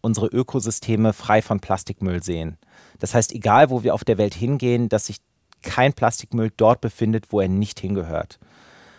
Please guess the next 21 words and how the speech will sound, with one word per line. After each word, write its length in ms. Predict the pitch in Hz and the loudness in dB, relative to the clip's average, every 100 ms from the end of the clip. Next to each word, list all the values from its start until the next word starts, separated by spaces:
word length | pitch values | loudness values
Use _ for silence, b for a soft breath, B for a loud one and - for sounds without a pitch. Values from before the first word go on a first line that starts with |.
| b b | b b
Und 360 | 120 120 - - | 4 4 2 -8
das 160 | - 113 | 0 0
ist 160 | - 156 | 2 0
natürlich 360 | 123 135 110 - | 0 -2 -8 -4
eine 380 | 117 110 104 - _ - | 0 2 2 -2 _ -10
monumentale 840 | 110 107 135 156 131 110 107 107 101 | -4 2 4 4 2 0 0 0 2
Aufgabe, 720 | 98 123 - 92 98 117 104 | 0 -2 0 0 2 0 -2
aber 220 | - 107 | -4 -6
ich 100 | - | -6
glaube, 280 | - 110 107 | 0 0 0
ohne 180 | 107 123 | -2 -4
die, 220 | 113 104 - | -4 -6 -10
diese 400 | 98 - 107 92 | -10 -6 -4 -4
Vision 560 | 98 90 101 123 131 123 b b b - | -4 -2 2 2 2 -6 b b b -10
hätten 220 | 110 - | -6 -2
wir 60 | 107 | -2
es 100 | - | 0
gar 100 | 98 | -2
nicht 140 | 95 | -2
erst 160 | 92 - | -8 -10
gestartet. 580 | - - 87 87 - | -8 -6 -6 -8 -16